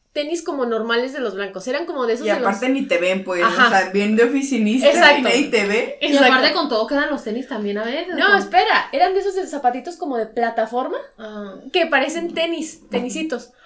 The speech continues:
Speaker 1: Entonces le dijo, "¿Pero por qué te vienes con tenis? Te ves súper mal". Le empezó a, la empezó a agredir así, de-, diciéndole, pues, así como de que,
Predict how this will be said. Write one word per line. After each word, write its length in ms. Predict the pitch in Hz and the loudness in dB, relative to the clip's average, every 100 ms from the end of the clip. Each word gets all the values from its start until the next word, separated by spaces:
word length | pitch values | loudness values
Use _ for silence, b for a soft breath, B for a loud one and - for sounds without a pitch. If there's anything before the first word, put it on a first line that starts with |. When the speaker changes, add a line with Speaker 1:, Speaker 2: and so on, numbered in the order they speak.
| B B B B B | B B B B B
Speaker 1:
Entonces 260 | 269 311 330 | -14 -10 -8
le 60 | 339 | -8
dijo, 320 | 330 311 - | -6 -8 -8
"¿Pero 160 | 320 330 | -10 -10
por 160 | 330 | -10
qué 80 | 320 | -12
te 120 | - | -14
vienes 260 | 311 302 320 | -14 -12 -12
con 260 | 320 285 277 | -12 -12 -6
tenis? 520 | 269 262 262 269 - | -6 -6 -8 -8 -6
Te 80 | 262 | -4
ves 180 | 247 | -4
súper 460 | - 269 - 254 226 | -6 -8 -6 -4 -4
mal". 300 | 233 233 247 | -6 -6 -6
Le 80 | 262 | -6
empezó 300 | 262 247 269 277 | -8 -8 -8 -8
a, 80 | 285 | -6
la 100 | 247 | -6
empezó 300 | 226 214 226 | -6 -8 -8
a 40 | |
agredir 300 | 359 494 349 381 | -6 -4 -2 -2
así, 200 | 370 320 | -4 -6
de-, 220 | 330 233 | -10 -8
diciéndole, 500 | 220 233 220 247 392 | -8 -6 -6 -6 -6
pues, 300 | - 254 262 | -4 -4 -4
así 180 | 214 - | -10 -14
como 220 | 254 254 | -14 -10
de 160 | 240 | -10
que, 100 | 233 | -12